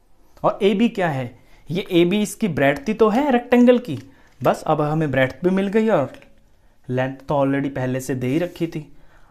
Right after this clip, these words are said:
अब हम इसका पेरीमीटर निकाल देते हैं, पेरीमीटर यहाँ निकाल देते हैं। तो perimeter of rectangle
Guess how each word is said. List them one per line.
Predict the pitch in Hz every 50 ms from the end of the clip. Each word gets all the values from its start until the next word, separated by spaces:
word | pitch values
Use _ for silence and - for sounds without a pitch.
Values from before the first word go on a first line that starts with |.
| - -
अब | - 175 175
हम | 175 175 165
इसका | 147 - - 147
पेरीमीटर | - 143 135 135 127 135 135 131 127 127
निकाल | 120 113 117 120 113 113 117
देते | 143 156 - 175
हैं, | 170 165 165 - - - - - - -
पेरीमीटर | 143 135 131 135 135 131 127 131 131
यहाँ | 123 113 117
निकाल | 127 139 139 175 175 170
देते | 160 156 156 - 143
हैं। | 143 139 135 - - - _ _ - - - - - - - - - _ _ _ _ _ - _ _ - _ -
तो | 143
perimeter | 139 - 131 131 127 135 147 156 151 139 175 160
of | 147 147 143 -
rectangle | - 156 156 - - 185 180 170 156 143 139 165